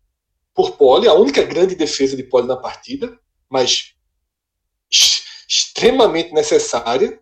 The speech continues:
e uma outra bola que veio na cobrança de escanteio e Dalberto corta.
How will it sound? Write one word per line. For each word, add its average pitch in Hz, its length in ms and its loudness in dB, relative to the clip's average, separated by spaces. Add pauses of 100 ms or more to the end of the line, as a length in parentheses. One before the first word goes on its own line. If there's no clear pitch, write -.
(1600)
e 269 500 0
uma 254 220 2
outra 185 340 6
bola 208 300 4
que - 100 -10
veio 175 140 0
na 175 100 0
cobrança 143 340 0
de - 60 -2
escanteio 160 640 -2
e 190 60 -10
Dalberto 151 760 2 (600)
corta. - 560 0